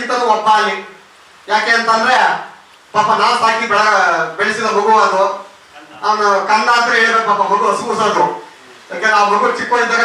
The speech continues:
ನಾನೇ ಪಾಲನೆ ಪೋಷಣೆ ಮಾಡಿದ್ದೆ. ಯಾರು ಹೇಳಿ ಗಿಡ್ಡು ಅಂತೀವಿ ನಾವೆಲ್ಲ, ಎಲ್ಲ ಸಿ ಎಸ್ ಪಟೇಲ್ ಅಂತ ಕರಿತೀವಿ, ನಾ ಗಿಡ್ಡು ಅಂತೀವಿ. ನಾನು ಅವರ ತಾತನ ಗಡಿಯಲ್ಲಿ ಬೆಳೆದ ನಾನು ಇಪ್ಪತ್ತೊಂದು ವರ್ಷ ಕಾಂಗ್ರೆಸ್ ಪಕ್ಷದಲ್ಲಿ ಕೆಲಸ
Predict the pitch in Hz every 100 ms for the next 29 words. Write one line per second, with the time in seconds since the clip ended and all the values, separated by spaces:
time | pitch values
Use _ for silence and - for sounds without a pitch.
0 | 202 - - 208 208 220 214 202 208 202
1 | 202 196 196 185 185 190 196 185 175 202
2 | 226 220 214 202 196 180 180 196 175 180
3 | 196 196 208 202 190 190 185 175 214 196
4 | 185 175 196 196 185 226 233 - - -
5 | - 180 202 247 - - - - - 185
6 | 196 202 208 196 247 226 208 226 233 226
7 | 214 214 208 208 202 208 220 208 196 214
8 | 208 - 202 202 202 202 190 180